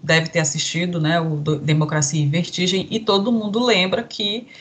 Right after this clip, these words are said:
é um, é um filme muito triste, né? A gente assiste e a gente vai se indignando com tudo aquilo que aconteceu e a gente viu tudo aquilo diante dos nossos olhos todos os dias no Jornal Nacional, né? A gente sabe.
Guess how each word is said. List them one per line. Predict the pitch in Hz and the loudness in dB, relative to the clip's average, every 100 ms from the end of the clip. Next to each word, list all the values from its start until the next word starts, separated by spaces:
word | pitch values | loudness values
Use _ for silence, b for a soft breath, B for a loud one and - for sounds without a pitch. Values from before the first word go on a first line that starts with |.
| B B B B - | B B B B 2
é | 170 185 | 6 6
um, | 214 220 220 214 214 220 | 4 -2 -4 -6 -6 -2
é | 202 | 2
um | 233 | 2
filme | - 233 | 2 0
muito | 233 247 320 | 2 0 -2
triste, | 269 240 220 - | 0 2 4 2
né? | 170 196 196 | 2 2 2
A | 185 | 2
gente | 180 190 220 | 0 0 2
assiste | 214 - 196 220 - - | 2 0 0 -2 -2 0
e | 208 | 0
a | |
gente | 208 202 - - - | 0 -2 -6 -4 2
vai | 196 220 | 4 4
se | - | 0
indignando | 214 190 190 233 214 208 - | -2 -2 0 4 4 2 0
com | 220 | -8
tudo | 220 220 | -6 4
aquilo | 233 247 233 | 4 4 -2
que | 226 | -4
aconteceu | 226 220 220 - 202 | -4 0 2 4 4
e | 208 | 2
a | |
gente | 220 208 185 | 0 -2 -4
viu | 175 202 196 | -2 -4 -4
tudo | 208 202 | -2 2
aquilo | 220 - 196 | 2 0 -4
diante | 190 185 - | 0 -2 -2
dos | 196 190 | -6 -4
nossos | 185 - - | -4 -2 0
olhos | 180 180 196 - | 2 2 2 2
todos | 220 220 226 | 4 4 2
os | 208 | 0
dias | 175 202 | 2 0
no | 202 | -2
Jornal | 196 190 | -2 -2
Nacional, | 190 - 202 - - | 2 2 2 -2 -2
né? | 147 | -2
A | |
gente | 151 160 | -2 -4
sabe. | - - - | -4 -4 -6